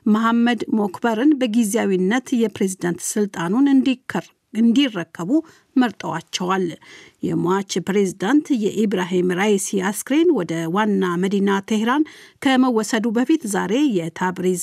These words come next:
ነዋሪዎች ወደ ጎዳና ወጥተው ሽኝት ካደረጉ በኋላ አስክሬኑ የሺአ ሙስሊም ሃይማኖታዊ ከተማ ወደ ሆነው ቆም ተወስዷል። የኢራን ሃይማኖታዊ መሪ አያቶላ አሊ ካሚኒ ዛሬ ምሽት ቴህራን ላይ በሚካሄደው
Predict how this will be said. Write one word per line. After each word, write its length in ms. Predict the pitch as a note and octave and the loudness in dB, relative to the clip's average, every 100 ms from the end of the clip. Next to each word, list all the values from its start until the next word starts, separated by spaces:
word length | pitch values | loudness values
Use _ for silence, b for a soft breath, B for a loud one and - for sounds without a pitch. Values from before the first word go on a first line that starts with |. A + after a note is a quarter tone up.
| F3 | -2
ነዋሪዎች 520 | F#3+ G3 F#3 G3 C#4+ - | 0 2 2 0 0 -2
ወደ 180 | F#3 E3+ | -4 -4
ጎዳና 380 | D#3+ F3+ F3+ F3+ F3+ | -4 -2 -2 -2 -2
ወጥተው 400 | F#3 F#3+ - C4+ | -4 -4 -2 -2
ሽኝት 360 | - G3+ G3 - | 0 0 0 -2
ካደረጉ 440 | G3+ G3+ G3 E3 E3 | -4 -4 -4 -6 -6
በኋላ 340 | E3+ F#3+ A#3+ C#4+ C#4+ B B B B | -4 -2 0 0 -2 B B B B
አስክሬኑ 540 | A3 - - B3 A#3+ C4+ D4 | -6 -4 -2 0 4 4 4
የሺአ 520 | A3+ G#3+ - - A3 G#3+ | 2 0 -2 -4 -2 0
ሙስሊም 440 | A3+ B3 - G3+ | 0 0 0 -2
ሃይማኖታዊ 640 | G#3 G#3+ G#3+ G#3 F#3+ G3 F#3 | 0 -2 0 -2 -2 0 -2
ከተማ 400 | F#3 G#3 G#3+ F3+ | -2 -2 0 0
ወደ 160 | F3+ G3+ | 0 -2
ሆነው 300 | A#3 C#4 D#4 D#4 B B B - | 2 4 4 2 B B B -4
ቆም 260 | C4 B3+ - _ - | 0 0 -2 _ -4
ተወስዷል። 580 | G#3 E3+ - G3+ F#3 F#3 F3+ B B B G3 | -2 -2 -4 -4 -2 -4 -6 B B B -4
የኢራን 480 | F3 G3+ G3+ G#3+ D#4 | 0 0 2 4 2
ሃይማኖታዊ 600 | C4 G#3 G3 F#3 - F3 F3+ | 2 0 0 -2 -4 -2 2
መሪ 180 | F#3 G#3+ D4+ | 2 2 2
አያቶላ 500 | F3+ E3+ E3+ F#3 F3+ F3 - - | 0 -4 -4 -2 -2 -4 -12 -8
አሊ 200 | G3 G3 F#3 F3+ | -4 -2 -2 -4
ካሚኒ 360 | G3 G3+ A#3+ E4 | 0 2 4 4
ዛሬ 180 | B3 F3 E3+ | 2 -4 -4
ምሽት 420 | F#3 - C4+ C4 B3 | -4 -2 -2 -2 -2
ቴህራን 460 | A#3 G#3 G#3+ F3+ E3+ | 0 -2 -2 -4 -4
ላይ 140 | F#3+ C4+ | -2 0
በሚካሄደው 720 | A#3+ G3+ A3 - F3 F3 D4 | 2 0 0 -4 -4 0 0